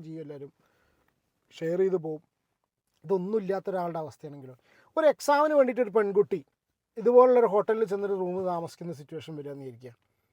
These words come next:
ഒറ്റയ്ക്ക് സോഷ്യൽ മീഡിയ ഇൻഫ്ലുവൻസർ ആയിക്കൊള്ളുന്നില്ല. ഒരു ഇത്രയും പോപ്പുലർ ആയിട്ടില്ല, അല്ലെങ്കിൽ ചിലപ്പോൾ ഇങ്ങനെ വിചാരിച്ചിട്ടാവും,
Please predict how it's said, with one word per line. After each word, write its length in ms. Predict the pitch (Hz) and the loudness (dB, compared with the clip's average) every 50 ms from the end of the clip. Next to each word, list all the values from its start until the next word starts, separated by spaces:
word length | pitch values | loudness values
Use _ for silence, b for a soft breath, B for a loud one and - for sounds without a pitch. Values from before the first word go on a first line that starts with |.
| _ - 147 | _ -14 -14
ഒറ്റയ്ക്ക് 300 | 131 - 143 127 151 156 _ _ _ _ _ _ - | -14 -14 -16 -16 -16 -20 _ _ _ _ _ _ -12
സോഷ്യൽ 240 | 180 151 160 175 185 | -12 -12 -8 -8 -4
മീഡിയ 180 | 185 190 180 | -4 -4 -6
ഇൻഫ്ലുവൻസർ 320 | 165 170 185 175 - 190 196 175 | -6 -8 -10 -10 -6 -6 -6 -6
ആയിക്കൊള്ളുന്നില്ല. 480 | 151 180 175 170 170 170 160 139 127 - _ _ _ _ _ _ _ 175 | -4 -6 -6 -6 -6 -8 -10 -12 -14 -18 _ _ _ _ _ _ _ -4
ഒരു 100 | 196 240 240 190 | -4 -4 -4 -6
ഇത്രയും 380 | - _ - 214 220 277 285 269 233 208 208 | -8 _ -2 2 2 2 2 -2 -8 -6 -6
പോപ്പുലർ 340 | 208 185 - 214 214 214 214 | -6 -4 -2 -2 0 0 0
ആയിട്ടില്ല, 240 | 190 156 151 135 123 _ - | -2 -4 -10 -18 -18 _ -12
അല്ലെങ്കിൽ 240 | 139 175 220 254 226 | -6 -6 -6 -2 -2
ചിലപ്പോൾ 200 | 247 226 240 240 233 | -2 -2 -2 -4 -2
ഇങ്ങനെ 180 | 226 233 254 247 240 | -2 2 2 2 4
വിചാരിച്ചിട്ടാവും, 480 | 226 214 175 180 175 190 156 135 - | 2 2 0 -2 -4 -4 -4 -4 -8